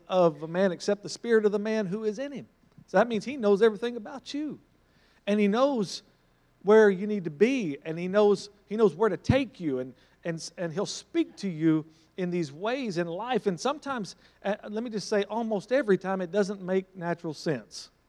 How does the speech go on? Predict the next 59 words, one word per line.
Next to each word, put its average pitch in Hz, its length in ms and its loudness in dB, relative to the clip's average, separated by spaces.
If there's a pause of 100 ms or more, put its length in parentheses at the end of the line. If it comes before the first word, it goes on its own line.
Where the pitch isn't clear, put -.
(140)
what 151 120 -2
he's 131 140 -4
saying. 120 240 -10 (460)
You 302 80 -14
may 330 100 -2
know 294 120 2
what 285 100 4
I'm 220 100 0
talking 247 320 -2
about. 247 300 -4
The 160 80 -4
Spirit 269 300 -8
of 208 100 -12
God 233 220 4
all 240 120 6
of 220 60 2
a - 20 -10
sudden 226 260 0
just 170 220 -8
throws 196 260 6
something 202 320 2
at 220 140 2
you, 220 60 -8
and 180 100 -8
you 190 80 -4
go, 156 240 6 (280)
"Where'd 220 160 -2
that 247 180 0
come 180 180 0
from?" 143 320 -2 (300)
But 214 400 6
you 208 160 6
know, 220 560 10
you 180 140 4
know 190 200 10
that 196 220 6
you 170 60 2
know 190 160 6
that 196 120 4
it 175 80 -6
was 156 140 -10
him, 226 260 -4
so 190 100 -6
you 165 140 -4
try 202 240 2
to 160 160 2 (220)
talk 190 200 2
yourself 190 300 4
out 208 220 2
of 240 80 -8
it. 302 120 -16 (1400)
<laughs> 233 80 -8 (920)
"Well, 160 100 -8
that 269 80 0
doesn't 269 100 -4
make 202 200 0
any 180 120 -6
sense." 202 420 -2 (540)
Hey, 285 320 10